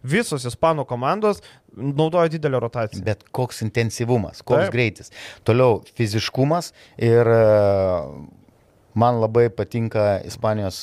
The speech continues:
Speaker 2: e, lygoje teisėjaujantis teisėjai, kaip jie traktuoja kai kurios, e, dalykus. Ir aš galvoju, kad, e, ta situacija, e, su tom peržiūrom, sakau, L K Las tampa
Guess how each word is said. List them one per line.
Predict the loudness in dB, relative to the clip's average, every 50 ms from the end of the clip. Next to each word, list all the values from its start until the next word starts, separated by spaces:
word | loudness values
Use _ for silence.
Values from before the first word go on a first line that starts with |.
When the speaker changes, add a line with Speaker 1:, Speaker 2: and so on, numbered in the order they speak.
| -4
Speaker 2:
e, | -4 -2 -2 -2 -2 -2 -4 -4 -4 -4
lygoje | -6 -6 -4 -4 -4 -4 -4 -6
teisėjaujantis | -8 -8 -4 -2 -2 -2 -2 -2 -6 -8 -10
teisėjai, | -10 -10 -10 -8 -6 -6 -6 -8 -8 -4
kaip | -4 -4 -2 -2
jie | -4 -6
traktuoja | -6 -8 -10 -6 -4 -2 0 0 -2 -4 -6 -16 -20 -20 -18 _
kai | -6 -6 -4
kurios, | -4 -2 -4 -4 -4 -4 -8 -8 -6 -4
e, | -4 -2 -2 -2 -2 -2 -2 -2 -4 -6 -4
dalykus. | -6 -4 -4 -4 -6 -6 -8 -8 -8 -6
Ir | -6 -4 -2 -2
aš | -2 -4 -4 -4
galvoju, | -2 0 0 -2 -2 -4
kad, | -6 -8 -8 _ -20 -20 -20 -20 -10 -4
e, | -2 0 0 0
ta | 0 -2 -2 -2
situacija, | -4 -8 -4 0 0 2 0 0 -2 -4 -2 0 0 0 0
e, | -2 -6 -10 -8 -6 -4 -4 -2 -2 -4 -4 -8
su | -10 -10 -4
tom | -2 -2 -2 0 0
peržiūrom, | 0 0 0 0 -2 -6 -6 -6 -8 -10 -14 -20 -20 _ _ -10
sakau, | -6 -2 0 2 2
L | 2 0
K | 2 2
Las | 2 2 2 0 0
tampa | -2 -2 0 0 0 0 0 0 -2